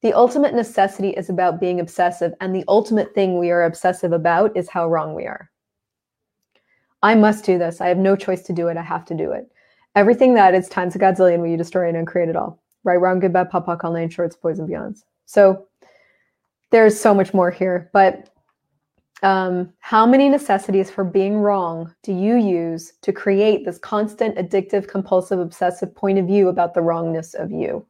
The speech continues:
You better believe that's going on a loop this week.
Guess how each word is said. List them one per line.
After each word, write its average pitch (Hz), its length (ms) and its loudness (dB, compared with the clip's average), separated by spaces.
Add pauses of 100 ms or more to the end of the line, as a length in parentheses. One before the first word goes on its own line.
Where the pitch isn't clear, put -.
(460)
You 170 140 -4
better 240 200 4
believe 196 280 8
that's 165 220 0
going 165 180 -2
on 156 120 -6
a - 40 -4
loop - 280 -6
this - 200 -12
week. - 260 -10